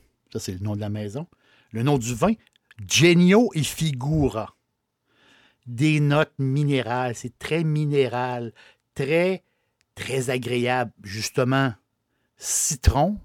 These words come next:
là, on, comme un citron confit. On est dans la pêche aussi. C'est, c'est une bouteille qui vaut le dixième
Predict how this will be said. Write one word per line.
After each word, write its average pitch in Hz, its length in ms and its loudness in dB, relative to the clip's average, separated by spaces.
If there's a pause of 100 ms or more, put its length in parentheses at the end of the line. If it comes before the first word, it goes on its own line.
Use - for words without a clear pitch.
là, 151 260 2
on, 104 360 -8
comme 208 200 2
un 156 100 4
citron 160 520 0
confit. - 840 0
On 117 140 -4
est 139 80 -2
dans 135 140 2
la 120 160 0 (100)
pêche 147 460 0
aussi. 107 480 -12 (720)
C'est, 185 600 2 (460)
c'est - 180 -4
une 170 100 6
bouteille 196 360 6
qui - 140 -2
vaut 165 180 4
le 151 140 4
dixième 139 1120 -2